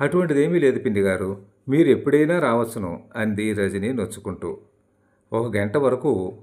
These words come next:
పురా-, పురాణ విశేషాలు చెప్పి వస్తానని సెలవు తీసుకుంది పార్వతమ్మ గారు. తలుపు వేసి లోపలికొచ్చి పార్వతమ్మ గారిచ్చిన అన్నమయ్య కీర్తనల సీడీ వింటూ నిద్రలోకి జారుకుంది రజని. నాలుగు గంటలకు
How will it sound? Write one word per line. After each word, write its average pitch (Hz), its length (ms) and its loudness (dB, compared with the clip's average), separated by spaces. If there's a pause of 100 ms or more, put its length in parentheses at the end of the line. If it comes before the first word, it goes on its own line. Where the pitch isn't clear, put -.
(120)
పురా-, 107 300 0
పురాణ 120 480 -2
విశేషాలు 120 480 0
చెప్పి 165 460 -4 (340)
వస్తానని 120 800 -2
సెలవు 120 320 0
తీసుకుంది 101 560 -4
పార్వతమ్మ 92 500 -6
గారు. 80 200 -10 (680)
తలుపు 151 260 2
వేసి 123 580 2
లోపలికొచ్చి 113 800 -2 (400)
పార్వతమ్మ 135 460 -2
గారిచ్చిన 127 380 -2 (300)
అన్నమయ్య 123 440 -2
కీర్తనల 123 480 -2
సీడీ 120 380 0
వింటూ 107 460 -4 (300)
నిద్రలోకి 110 880 -2
జారుకుంది 101 720 -2
రజని. 95 380 -4 (580)
నాలుగు 123 340 0
గంటలకు 113 680 -2